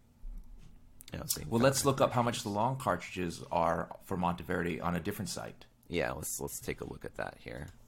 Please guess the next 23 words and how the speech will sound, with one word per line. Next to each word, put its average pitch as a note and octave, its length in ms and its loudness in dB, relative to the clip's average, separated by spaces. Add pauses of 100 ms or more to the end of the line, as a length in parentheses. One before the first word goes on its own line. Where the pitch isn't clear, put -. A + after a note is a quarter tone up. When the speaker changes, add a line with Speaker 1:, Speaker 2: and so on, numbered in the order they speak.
(1160)
Speaker 1:
Monteverde. - 800 -10 (1800)
Speaker 2:
I - 80 10
just C#3+ 200 2
wanna A#2+ 140 8
solve A#2 360 10
the G2+ 80 4
mystery G#2+ 400 4
of F#2 180 2
why G2 340 10
the F2+ 240 2
long G2+ 340 6
interna-, E2+ 380 -2 (200)
international E2 400 -4
cartridges D2+ 580 -4
are E2 120 -2
not E2 440 0 (840)
normally E2 420 0
used. C#2+ 420 -4 (440)
You E2+ 100 0
know E2 80 0
what D#2+ 80 0
I D#2+ 40 -2
mean? E2 320 -2